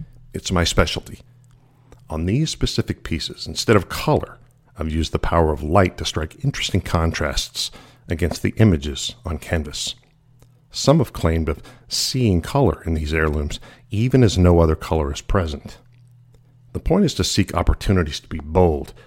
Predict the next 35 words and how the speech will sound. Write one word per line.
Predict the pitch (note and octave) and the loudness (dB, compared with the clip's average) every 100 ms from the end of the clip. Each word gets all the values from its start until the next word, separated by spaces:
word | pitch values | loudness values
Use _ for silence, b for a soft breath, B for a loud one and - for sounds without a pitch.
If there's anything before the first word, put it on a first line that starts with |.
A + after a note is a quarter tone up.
| b E2+ | b -2
daring, | F2 F#2 D2 D#2 | 4 4 2 -4
and | D2 D#2 | -4 2
different | G#2 - - b b | 2 0 -12 b b
with | - - | -2 2
the | A#2 | 4
images | B2 G2+ F2 - B B | 4 2 0 -2 B B
you | D#2 A2 A#2+ | 2 6 6
intend | E2 F2 D2+ | 4 -2 -4
to | D#2 | -6
create | - E2 D#2+ | -4 -2 -2
for | - E2+ | -4 -4
your | E2+ E2 | 0 0
life. | C#2 C#2 - - - _ _ _ _ _ _ | -2 -8 -14 -20 -20 _ _ _ _ _ _
While | - F2 - B - | 0 0 0 B 0
we | F#2+ | 0
can't | - A#2+ | 4 6
always | B2 A#2 G2+ F#2+ E2+ - | 6 6 4 4 2 -4
predict | _ - F2 E2+ F#2+ - | _ 2 2 2 0 0
when | F#2 F2+ F2+ | 0 2 4
these | E2+ F2 | 2 2
opportunities | E2 D#2 - F2+ E2 D#2 D2+ | 2 4 4 4 -2 -4 -4
will | D#2 C#2+ | -6 -2
arise, | E2 F#2 D2+ - - b b b b b | 0 0 -2 -10 -14 b b b b b
we | D#2+ | -8
can | - - - C#3 E2+ D2 D#2 _ _ _ _ _ _ _ | -8 -14 0 2 2 0 -10 _ _ _ _ _ _ _
create | - - E2 D#2+ - | -6 -2 -2 -4 -10
a | |
prepared | G#2 - - A2+ G#2 F2 | -12 -10 0 4 4 4
mindset | E2+ F#2+ F#2 - E2+ - | 2 4 2 -2 -8 -8
that | D#2 | -4
gives | F#2 D#2+ | -2 -2
us | - | -4
permission | - F#2 F#2 F#2 | -2 -2 -2 -2
to | E2 - | -4 0
act | F#2 - - | 0 -2 -10